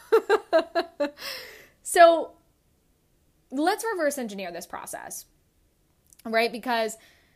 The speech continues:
there's a lot of psychology behind brand content. And as a consumer, this process, we don't really think about it too much. It's, it's kind of subconscious.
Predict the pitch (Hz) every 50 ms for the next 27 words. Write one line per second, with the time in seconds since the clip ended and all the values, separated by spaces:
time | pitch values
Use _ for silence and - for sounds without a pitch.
0 | _ _ _ _ _ _ - 277 269 277 277 277 269 269 294 320 320 330 - -
1 | 240 233 226 226 208 220 196 208 208 214 208 208 202 196 190 190 196 196 - -
2 | 190 180 185 - - 226 240 254 262 254 - - 226 220 220 214 214 208 202 202
3 | - _ _ - 226 233 254 247 277 269 - 254 233 214 - - - 349 349 311
4 | 269 233 226 226 220 220 220 - _ _ _ _ _ _ _ _ _ - - 233
5 | 233 226 - - - - - 254 254 262 262 - - 240 220 214 214 208 208 208
6 | - - - - _ _ _ _ _ _ _ _ - 208 240 262 302 302 277 277
7 | 277 254 - - - - 247 247 233 254 262 262 262 277 285 285 285 - _ _
8 | - - 302 294 285 277 285 302 320 320 269 240 226 - 208 214 _ - - -
9 | _ _ _ _ _ _ _ - - - 220 214 214 226 220 - 226 202 - -
10 | 220 202 202 208 214 - 285 294 311 311 -